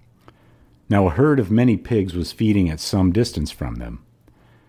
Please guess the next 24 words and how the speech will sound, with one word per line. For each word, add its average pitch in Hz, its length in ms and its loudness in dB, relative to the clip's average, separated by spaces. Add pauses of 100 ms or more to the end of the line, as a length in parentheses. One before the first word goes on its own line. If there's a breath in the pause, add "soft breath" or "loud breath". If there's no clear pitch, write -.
(180 soft breath)
And 104 160 2
the 92 60 2
demons 127 460 4
begged 95 440 -4
him, 67 240 -8
saying, 82 460 -2 (400 soft breath)
'If - 160 -4
you 180 80 2
cast 147 380 -2
us - 160 -4
out, 113 300 -2
send 160 260 0
us - 160 0
away 123 340 0
into 107 220 2
the 107 80 0
herd 110 260 0
of - 160 -8
pigs.' 90 540 -4 (880 soft breath)
And 101 120 0
he 104 100 2
said 101 260 0
to 101 80 -2
them, 87 360 2